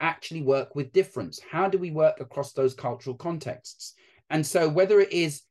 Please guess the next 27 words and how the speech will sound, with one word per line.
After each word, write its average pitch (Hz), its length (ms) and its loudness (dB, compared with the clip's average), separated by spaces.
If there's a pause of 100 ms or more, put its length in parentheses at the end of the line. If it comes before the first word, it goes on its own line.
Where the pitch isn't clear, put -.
(180)
through 156 160 -2
the 147 140 -2
employee, 151 500 0
employee 143 380 -4
engagement 131 420 0
surveys, 127 720 -4 (340)
whether 190 260 4
it's 196 120 4
by 160 220 0
looking 156 340 -2
at 151 120 -4
our 139 140 0
workforce 139 920 -2
and 131 240 0
delivering 135 580 2 (240)
on 131 160 0
those 151 300 0
targets, - 640 -8 (160)
one-to-ones, 170 960 0 (440)
the, 151 200 0
the, 151 220 2
the 147 120 0
raft 180 640 2
of 147 280 2
tools 151 520 -6 (240)
available 143 460 2
through 175 400 2